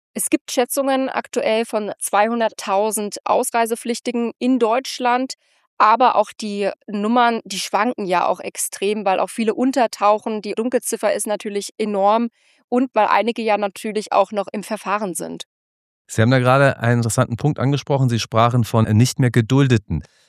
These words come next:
Speaker 2: Fallen da nicht auch die Geduldeten drunter? Also wir haben jetzt beispielsweise einen Syrer oder einen Afghanen, äh, der hat das gesamte Verfahren durchlaufen und das heißt, eigentlich ist er ausreisepflichtig.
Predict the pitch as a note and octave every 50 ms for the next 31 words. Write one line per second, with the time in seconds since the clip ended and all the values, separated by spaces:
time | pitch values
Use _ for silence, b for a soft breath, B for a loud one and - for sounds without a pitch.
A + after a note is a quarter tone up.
0 | b b - - - C#3+ E3 G3+ A3 G#3 F3 D#3+ C3+ - - D#3 F#3 E3+ - F3+
1 | C#3+ E3 D3 G#3+ B3+ B3+ E3+ - - G#2 - - F2+ E2+ - E2 D#2 - - -
2 | G#2+ A#2 A2+ A#2 A#2+ A2 G#2 A#2 A#2 C3 D#3 E3 D#3 C#3 - - - A2+ A#2 B2+
3 | - - C#3 A#2+ - - B2 A2+ A#2 A2+ G#2+ A#2 - - G#2 G#2 G#2+ G#2+ G#2+ G#2
4 | G2+ F#2 G#2+ B2 C#3 C#3 C3+ G#2 A#2+ A2 A2 G#2 G#2 F2 F#2+ F#2 - - F2+ E2
5 | E2+ E2+ D#2+ D#2+ - - - D#2+ F2 E2+ F#2 G2+ G2+ A2+ C3 - A#2+ G#2+ - -
6 | G2 G#2+ A2 - A2+ - A2+ G2+ - - G#2 G#2 G2 F#2 F#2 F2 F2 E2 D#2+ -
7 | A2 C#3+ F3+ F#3 - G3+ F#3+ E3+ - A2+ - G#2+ - - A2+ A2+ A#2+ A#2 - -
8 | - G#2+ A2 A#2 A#2 A#2 A2 G#2 G2 - A2 D#2+ D#2 E2+ F#2 - - F#2 E2+ E2+
9 | D#2+ - - E2 D#2+ - - C2 -